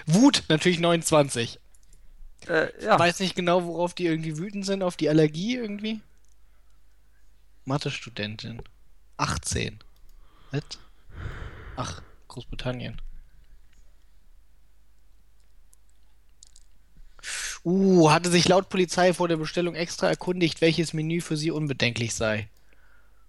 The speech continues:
Speaker 1: Hm, unter verschiedenen Allergien sowie unter Asthma.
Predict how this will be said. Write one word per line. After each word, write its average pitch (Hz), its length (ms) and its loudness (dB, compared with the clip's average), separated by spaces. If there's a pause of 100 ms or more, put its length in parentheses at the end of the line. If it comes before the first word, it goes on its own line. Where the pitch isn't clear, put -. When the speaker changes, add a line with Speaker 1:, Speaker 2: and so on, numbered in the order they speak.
(120)
Speaker 1:
Hm, 120 760 -8
unter 143 240 2
verschiedenen 165 460 2
Allergien 143 440 2
sowie 147 240 -4
unter 135 220 -4
Asthma. 117 480 -10